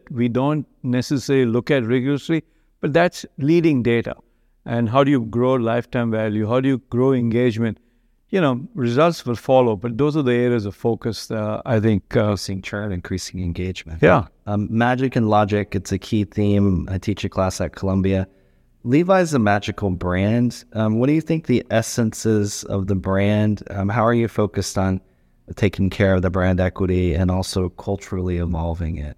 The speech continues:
Speaker 1: The brand, i-, you know, resonates with consumers. It's a democratic brand,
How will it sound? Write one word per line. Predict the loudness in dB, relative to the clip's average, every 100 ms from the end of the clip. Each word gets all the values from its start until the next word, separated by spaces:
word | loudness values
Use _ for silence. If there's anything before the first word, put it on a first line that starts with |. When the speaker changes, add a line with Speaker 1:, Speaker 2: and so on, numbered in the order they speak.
| _ -2
Speaker 1:
The | 0
brand, | 2 2 2 -2 -6 _ _ -2
i-, | 2 2 2
you | 0
know, | 0 -2 -4
resonates | 2 4 4 2 2 0 -2
with | -2 -2 -4 -6
consumers. | -4 0 0 2 -2 -6 -20 _ -6
It's | -6
a | -2
democratic | 0 2 2 2 2 2 0
brand, | -2 0 -4